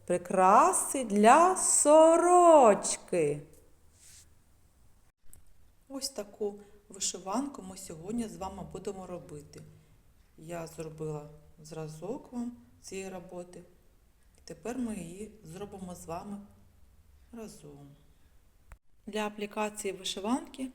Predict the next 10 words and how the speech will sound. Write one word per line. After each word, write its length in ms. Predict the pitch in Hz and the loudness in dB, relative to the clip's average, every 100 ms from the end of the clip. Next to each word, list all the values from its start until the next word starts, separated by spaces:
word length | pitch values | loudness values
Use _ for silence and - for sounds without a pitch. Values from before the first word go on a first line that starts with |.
| _ _ - | _ _ -6
нам 200 | 240 240 | -2 0
буде 240 | 233 220 | -2 -6
потрібна 600 | 214 208 - 175 156 156 - - _ _ _ - | -6 -8 -8 -10 -8 -14 -18 -20 _ _ _ -16
серветка, 840 | - 370 185 160 175 185 - 185 - _ - | -6 -6 -6 -8 -10 -12 -16 -20 -20 _ -20
клейоночка, 880 | - 226 180 160 180 185 180 - 180 - | -10 -8 -8 -12 -16 -18 -20 -20 -20 -16
клей, 480 | 196 196 175 165 - _ _ _ _ _ _ _ - | -12 -10 -12 -14 -20 _ _ _ _ _ _ _ -20
шаблон 520 | - - 254 269 339 349 - - _ _ _ _ _ - | -10 -6 -6 -6 -8 -8 -16 -20 _ _ _ _ _ -8
сорочки 420 | 214 208 208 - | -4 -4 -6 -10
вишиванка. 720 | 180 185 185 175 196 214 220 | -6 -4 -4 -4 -4 -6 -8
Ба-, 200 | 185 202 | -8 -6